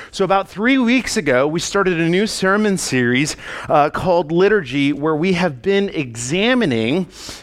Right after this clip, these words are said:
our spiritual formation in the context of the Sunday gathering. So all of the sermons or all of the topics that we have been preaching through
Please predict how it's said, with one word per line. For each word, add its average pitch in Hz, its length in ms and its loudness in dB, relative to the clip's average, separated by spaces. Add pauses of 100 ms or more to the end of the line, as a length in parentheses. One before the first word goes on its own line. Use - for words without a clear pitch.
our 147 320 0
spiritual 190 760 -2
formation 170 1000 -2 (840)
in 190 220 0
the 185 80 2
context - 1120 -4 (520)
of 190 380 2 (160)
the 160 100 -2
Sunday 165 760 0 (160)
gathering. 151 640 -2 (320)
So 175 200 0
all 175 300 0
of 196 120 0
the 180 180 0
sermons 180 800 -2
or 123 120 -2
all 160 220 0
of 180 100 -2
the 185 120 -4
topics 185 880 -2
that 135 280 2
we 160 160 -4
have 156 160 0
been 151 160 -4
preaching 160 600 -4
through 156 500 0